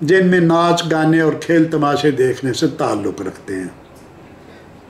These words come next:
अगर मैं कभी इस महफिल को देख सकूं तो मज़ा आ जाएगा।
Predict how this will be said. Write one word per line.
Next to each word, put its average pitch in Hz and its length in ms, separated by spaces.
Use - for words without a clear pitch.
अगर 208 240
मैं 208 280
कभी 190 200
इस 202 280
महफिल 170 380
को 190 140
देख 165 400
सकूं 165 380
तो 160 120
मज़ा 156 340
आ 120 200
जाएगा। 101 460